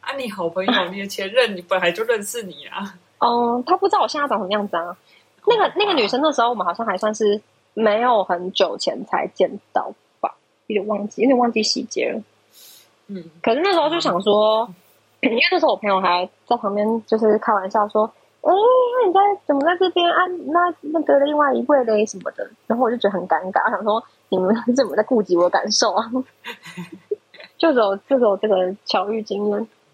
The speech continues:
Speaker 2: 感觉都不是很好的。
Speaker 1: 对啊，啊，不过还，嗯，啊，不然我会有巧遇然后很好的人吗？
Speaker 2: <laughs> 就是看对方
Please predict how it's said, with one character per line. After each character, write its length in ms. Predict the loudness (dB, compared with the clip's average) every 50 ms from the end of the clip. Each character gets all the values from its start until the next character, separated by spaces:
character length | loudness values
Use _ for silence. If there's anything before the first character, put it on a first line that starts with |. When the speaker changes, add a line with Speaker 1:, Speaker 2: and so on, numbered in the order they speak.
| _ _ _
Speaker 2:
感 140 | -2 0 0
觉 60 | 0
都 120 | 0 -2
不 120 | -2 -2 -4
是 140 | -2 -2 -2
很 160 | 0 0 0
好 160 | -2 -4 -4
的。 240 | -6 -8 -8 -8 -8 -10 _ _ _ _ _ _ _ _ _ _ _ _ _ _ _ _ _ _ _ _
Speaker 1:
对 100 | -10 -10 -10
啊， 220 | -12 -12 -14 -16 _ _ _ _ _ _ _ _ _
啊， 80 | -18
不 160 | -16 -14 -12
过 200 | -10 -10 -10 -10 -12 _ _ _
还， 140 | -20 -16 -16 -16 -16
嗯， 200 | -16 -18 -16 -12 -12
啊， 60 | -4
不 120 | -2 0
然 160 | 0 0 -2
我 180 | -4 -6 -6 -6
会 180 | 0 2 2 4
有 100 | 4 0
巧 300 | 0 -2 -4 -4 -4 -4
遇 100 | -6 -6
然 100 | -6 -6
后 80 | -6 -6
很 180 | -6 -8 -10 -8
好 200 | -8 -8 -10 -10 _
的 80 | -20
人 300 | -20 -20 -20 -16 -12 -6 -4 -4 -2 0 -2 -2 0 -2
吗？ 160 | -2 -2 -2 _ _ _ _ _ _ _ _ _ _ _
Speaker 2:
<laughs> 80 | -6 -6 -6 -8 _ _ _ _ -6 -6 -4 0
就 100 | 0 2
是 60 | 2
看 200 | 2 2 -2 -2
对 60 | -2 -8 -4 -2
方 160 | -2 -2 -2